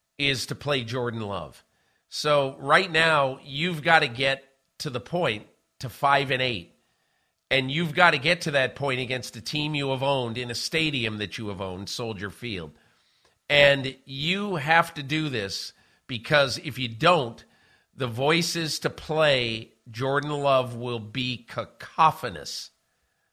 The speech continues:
on Monday and even on Sunday night. Show me something, Aaron Rodgers. Show me that you should try to lead the Green Bay Packers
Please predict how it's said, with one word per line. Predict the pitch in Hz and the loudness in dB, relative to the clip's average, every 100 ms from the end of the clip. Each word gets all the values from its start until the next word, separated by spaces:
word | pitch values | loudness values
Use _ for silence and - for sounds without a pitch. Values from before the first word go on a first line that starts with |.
| _ _ _ | _ _ _
on | 120 135 135 | 2 4 4
Monday | 135 135 123 92 67 - _ | 2 0 0 -6 -8 -16 _
and | 117 | -4
even | 123 131 139 | -2 -2 0
on | 131 123 | 0 -2
Sunday | - 131 123 120 | -4 -4 -2 -4
night. | 117 113 85 - _ _ _ | -2 -4 -6 -12 _ _ _
Show | - - 170 175 | -8 -2 0 2
me | 175 | 0
something, | 156 180 165 170 | 0 0 0 0
Aaron | 160 160 156 | 2 2 2
Rodgers. | 151 147 143 143 143 - - _ _ _ | 6 6 4 -2 -10 -12 -16 _ _ _
Show | - - 185 185 | -8 2 6 6
me | 180 135 123 131 135 | 4 -2 -4 -8 -6
that | 127 | -6
you | 127 143 | -4 -4
should | 147 147 98 | -4 -6 -8
try | - - 139 147 175 | -12 -4 4 6 6
to | 180 | 2
lead | 165 156 135 113 110 - _ - | -2 -4 -4 -6 -10 -14 _ -14
the | |
Green | 113 135 139 139 | -6 -2 -2 0
Bay | 135 | 0
Packers | 127 131 131 120 107 98 - | 0 2 2 2 -4 -10 -12